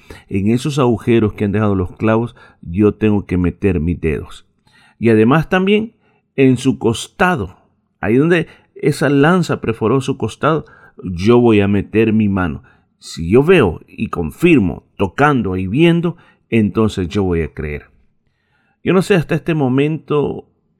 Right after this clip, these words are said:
qué usted puede llegar a pensar de Tomás. Mientras todos los demás estaban alegres, habían adorado al Señor, estaban con un éxtasis tan hermoso saber que el Señor había resucitado.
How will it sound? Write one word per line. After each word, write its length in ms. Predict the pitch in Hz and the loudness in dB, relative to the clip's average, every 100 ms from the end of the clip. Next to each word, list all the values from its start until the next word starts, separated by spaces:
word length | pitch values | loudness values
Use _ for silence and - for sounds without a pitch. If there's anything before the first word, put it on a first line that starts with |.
| - | -8
qué 120 | - 127 | 0 2
usted 400 | 113 - 110 - | 0 -2 -4 -4
puede 380 | - 120 117 | 0 4 4
llegar 240 | 104 101 101 | 2 0 -2
a 100 | - | -2
pensar 720 | 98 90 110 95 - - _ - | -4 -4 -6 -6 -10 -18 _ -12
de 160 | - | -10
Tomás. 600 | - 73 69 - - _ _ _ _ _ _ _ _ - | -8 -10 -10 -14 -20 _ _ _ _ _ _ _ _ -6
Mientras 400 | 110 - - - | -4 -4 -4 2
todos 180 | 151 185 | 4 4
los 100 | 160 | 2
demás 380 | 170 165 165 | 2 0 -2
estaban 400 | 135 131 127 113 - | -4 -2 -2 -4 -4
alegres, 920 | 101 101 131 127 120 127 131 - - | -2 2 2 2 -2 -4 -8 -14 -10
habían 300 | - 104 107 | -4 0 0
adorado 460 | 107 95 98 107 110 | 0 0 2 2 2
al 100 | 101 | -2
Señor, 720 | - 95 110 127 123 - - _ _ _ _ - | -4 -2 0 0 -2 -6 -18 _ _ _ _ -10
estaban 720 | 107 - 104 107 110 110 - - | -8 -6 -4 -2 -2 -4 -8 -6
con 140 | 101 | -4
un 380 | 107 113 113 - _ _ - | -2 -2 -2 -4 _ _ -4
éxtasis 720 | 123 - - 104 - 98 - | -4 -4 -10 -8 -8 -12 -6
tan 220 | 127 131 | -2 0
hermoso 560 | 117 107 120 139 127 113 | 2 2 2 2 0 -6
saber 400 | - 101 120 120 | -4 -2 -2 -4
que 240 | 113 107 _ _ _ - | -6 -6 _ _ _ -4
el 220 | 123 131 | 2 2
Señor 640 | 104 - 110 113 127 131 120 | 0 -2 2 4 4 4 2
había 260 | 113 113 | 0 0
resucitado. 920 | 107 104 110 - 98 - 117 131 131 | -2 -6 -8 -8 -8 -4 -4 -4 -10